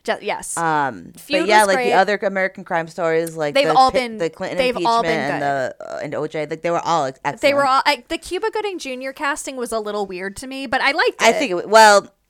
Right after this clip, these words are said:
Speaker 2: it's 'cause O J's huge and Cuba Gooding Junior is
Speaker 1: And he's
Speaker 2: not.
Speaker 1: not. He's
Speaker 2: Yeah.
Speaker 1: not.
Speaker 2: I
Speaker 1: But,
Speaker 2: think
Speaker 1: like,
Speaker 2: that's it.
Speaker 1: the,
Speaker 2: But I think he did a fine
Speaker 1: the,
Speaker 2: job.
Speaker 1: uh, Gianni Versace true cr-,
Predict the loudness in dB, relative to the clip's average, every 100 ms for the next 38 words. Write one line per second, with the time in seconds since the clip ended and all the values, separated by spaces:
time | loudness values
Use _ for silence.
0 | -12 -10 -8 -4 -2 -2 -4 -10 -10 -10
1 | -10 -12 -14 -16 -16 -16 -18 -18 -14 -8
2 | -4 -4 -4 -4 -4 -6 -10 -12 -12 -12
3 | -14 -20 _ -2 4 4 2 -4 0 4
4 | 6 6 4 2 -6 -6 -2 0 -2 -6
5 | _ -18 -12 -10 -8 -4 -4 -4 -8 -4
6 | -4 -4 -6 -12 -12 -16 _ -20 -20 _
7 | -10 -6 -6